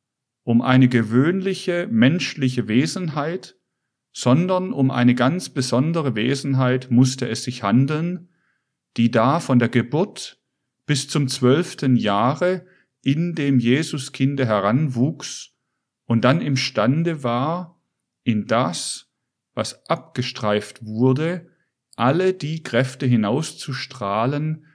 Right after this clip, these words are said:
die jene Verjüngung bewirkt haben. Wenn wir uns eine Vorstellung davon machen wollen, wie so etwas überhaupt sein kann,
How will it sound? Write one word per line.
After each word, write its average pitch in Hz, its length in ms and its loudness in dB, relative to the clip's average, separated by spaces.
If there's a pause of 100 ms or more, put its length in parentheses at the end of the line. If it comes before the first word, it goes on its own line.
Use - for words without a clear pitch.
(340)
die 127 200 2
jene 131 380 2
Verjüngung 139 800 0
bewirkt 107 540 -4
haben. 90 500 -8 (2000)
Wenn 165 280 2
wir 196 140 2
uns 180 200 -4
eine 147 220 0
Vorstellung 135 680 2
davon 123 520 2
machen 104 440 -4
wollen, 160 580 -4 (640)
wie 117 140 4
so 139 200 0
etwas 135 320 -2
überhaupt 123 400 0
sein 151 440 -2
kann, 92 540 -6